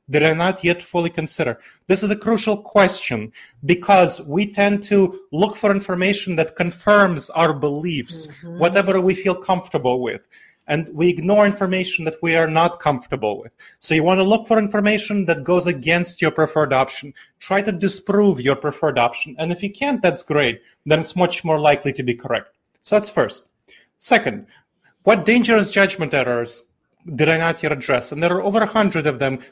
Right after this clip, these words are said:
Speaker 1: called cognitive biases that you can look up on Wikipedia. My book, Never Go With Your Gut, How Pioneering Leaders Make the Best Decisions and Avoid Business Disasters, goes through the thirty most dangerous ones for businesses, entrepreneurs, and how they can address them.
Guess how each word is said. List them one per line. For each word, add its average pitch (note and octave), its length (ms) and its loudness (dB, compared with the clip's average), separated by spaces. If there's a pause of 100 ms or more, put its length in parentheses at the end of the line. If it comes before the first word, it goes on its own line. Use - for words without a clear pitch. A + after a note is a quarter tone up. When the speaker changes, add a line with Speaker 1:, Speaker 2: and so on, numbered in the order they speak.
(140)
Speaker 1:
called E3 280 0
cognitive F3 440 0
biases C#3 640 0
that B2+ 160 -6
you C#3+ 60 -10
can E3 180 -6
look F3+ 140 -4
up F3+ 140 -2
on D#3+ 80 -4
Wikipedia. B2+ 800 -4 (240)
My D#3 160 4
book, A#3 320 2
Never D#3+ 280 4
Go D#3+ 200 6
With D#3 100 2
Your D3+ 100 2
Gut, D3+ 360 2
How D#3 140 4
Pioneering D#3 560 0
Leaders D3 500 -4
Make C#3+ 220 -4
the D#3 80 0
Best D#3 260 0
Decisions E3+ 640 -2 (360)
and D3+ 120 -2
Avoid D3+ 280 4
Business E3+ 300 2
Disasters, C#3+ 640 0 (320)
goes F3 260 4
through E3+ 160 -4
the D#3+ 100 0
thirty E3+ 340 2
most D#3+ 320 0
dangerous D3 500 -2
ones C#3 300 -2
for C#3+ 120 -8
businesses, G#3+ 680 -2 (320)
entrepreneurs, F3+ 720 2
and D#3 160 -6
how C#3 180 0
they C3+ 120 2
can C#3 140 -8
address A#2 380 -2
them. - 160 -20